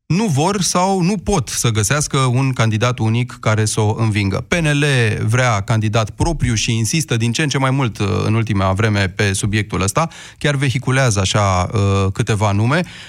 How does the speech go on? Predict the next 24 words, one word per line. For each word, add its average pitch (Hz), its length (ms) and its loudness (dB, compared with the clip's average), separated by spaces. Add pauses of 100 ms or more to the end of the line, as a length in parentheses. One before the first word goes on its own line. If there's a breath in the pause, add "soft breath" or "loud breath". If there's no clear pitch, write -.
U 170 100 2
S 170 60 0
R 170 180 0
și 165 180 0
Plus, 151 440 0
uh, - 220 -4 (180)
au 123 200 2
de 123 100 0
multă 165 340 0
vreme 107 220 0
discuția 101 420 -2
despre 101 280 -2
cine 135 240 0
să 110 120 -2
fie 113 200 0
candidatul 107 600 0
unic 117 420 0
al 110 100 2
alianței, 107 440 0
dar 104 220 0
nu 165 200 2
se 185 160 -2
pot 127 220 -4
hotărî 107 460 0